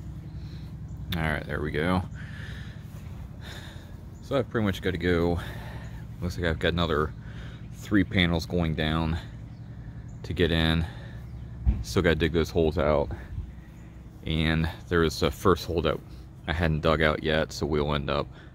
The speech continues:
doing this panel here. Might do this one probably first this morning once we dig it out. So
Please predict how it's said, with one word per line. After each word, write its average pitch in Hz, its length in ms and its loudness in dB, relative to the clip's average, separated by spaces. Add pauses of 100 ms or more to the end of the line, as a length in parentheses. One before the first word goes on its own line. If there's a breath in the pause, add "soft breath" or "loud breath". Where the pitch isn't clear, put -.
(760 loud breath)
doing 78 200 2
this 73 140 0
panel 76 280 4
here. 76 440 4 (600 loud breath)
Might 110 180 2
do 82 100 0
this 78 220 2
one 71 240 0 (200)
probably 76 220 4
first 80 320 -2
this - 220 -2
morning 76 240 0
once 76 160 0
we 78 60 -2
dig 73 220 2
it 73 80 2
out. 73 260 2 (1600 loud breath)
So 101 540 6